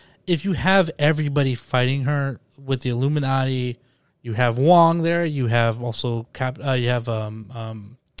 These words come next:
Doctor Strange, and now America Chavez knows how to use her powers. I think it was like, if, if, if all of them didn't win, it would feel a little like, this is not correct. Like, every, I, someone should have landed a punch to, to end this already.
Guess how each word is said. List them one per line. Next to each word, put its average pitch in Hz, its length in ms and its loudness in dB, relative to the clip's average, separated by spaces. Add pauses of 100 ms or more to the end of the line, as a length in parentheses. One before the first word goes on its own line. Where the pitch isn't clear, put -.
(260)
Doctor 120 260 -4
Strange, 165 600 -2
and 123 120 -4
now 120 160 0
America 113 320 -6
Chavez 147 460 4
knows 135 180 2
how 135 80 2
to 135 60 0
use 135 160 -2
her 135 140 -2
powers. 143 400 -4 (720)
I 165 100 0
think 214 180 0
it 208 60 0
was 170 220 0
like, 156 240 0
if, 151 200 -4
if, 143 360 -4
if 151 160 -2 (100)
all 214 220 4
of 208 80 2
them 190 180 4
didn't 139 380 0
win, 147 420 0 (380)
it 180 100 2
would 156 160 0
feel 160 300 0
a - 20 2
little 143 180 0
like, 131 220 -2
this 165 180 -6
is 135 140 -6
not 120 300 -2 (360)
correct. - 440 -10
Like, 135 180 -6 (240)
every, 180 240 0
I, 180 200 -2 (120)
someone 226 380 6
should 180 220 0
have 147 120 0
landed 151 260 0
a 131 60 -2
punch 127 320 -2
to, 131 140 -4
to - 300 -10
end 127 180 -2
this 113 120 -8
already. 117 380 -4